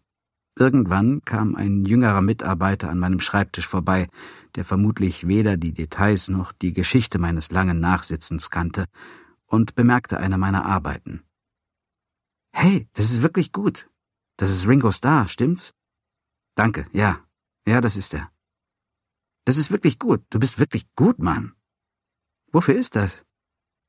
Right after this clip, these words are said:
„Das weiß ich auch nicht so recht, um ehrlich zu sein. Für meine kreative Entwicklung vielleicht?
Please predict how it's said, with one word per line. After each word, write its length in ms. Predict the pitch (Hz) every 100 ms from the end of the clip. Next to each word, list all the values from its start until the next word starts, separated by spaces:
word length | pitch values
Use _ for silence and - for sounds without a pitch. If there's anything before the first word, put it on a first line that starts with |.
| _ _ _ _ _ _ _ _ -
„Das 420 | 104 95 - 107
weiß 220 | 104 104
ich 160 | 110 85
auch 140 | 135
nicht 140 | 139 113
so 120 | 98
recht, 280 | 87 78 -
um 140 | 90
ehrlich 300 | 101 95 87
zu 80 | 98
sein. 360 | 98 98 82 - _ _ _ _ _ _ _ _ -
Für 220 | 110 101
meine 280 | 104 113 101
kreative 560 | - 110 98 117 110
Entwicklung 460 | 98 92 117 127 123
vielleicht? 480 | 135 143 143 _